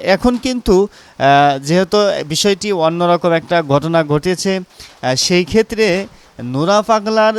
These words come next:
যেই মুরিদানরা যারা আছে, তারা কিন্তু এলাকাবাসীদের উপরে প্রচুর পরিমাণে আঘাত পাল্টাঘাত করেছে, সেখানে সংঘর্ষ করেছে,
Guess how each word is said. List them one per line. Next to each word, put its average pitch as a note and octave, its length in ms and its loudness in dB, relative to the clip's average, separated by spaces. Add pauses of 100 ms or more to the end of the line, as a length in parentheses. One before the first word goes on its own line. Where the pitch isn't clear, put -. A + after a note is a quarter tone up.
(120)
যেই G#3+ 240 -2 (220)
মুরিদানরা F3+ 800 2
যারা C3+ 320 2
আছে, C3 220 -2
তারা D#3 260 -2
কিন্তু F#3+ 300 -10
এলাকাবাসীদের D#3 840 0
উপরে G3 280 -2
প্রচুর F3+ 420 0
পরিমাণে F3 520 0 (400)
আঘাত C#3+ 320 -4
পাল্টাঘাত C#3+ 480 -4
করেছে, E3 380 0
সেখানে D#3+ 380 -6
সংঘর্ষ G3 440 -12
করেছে, F#3 380 -4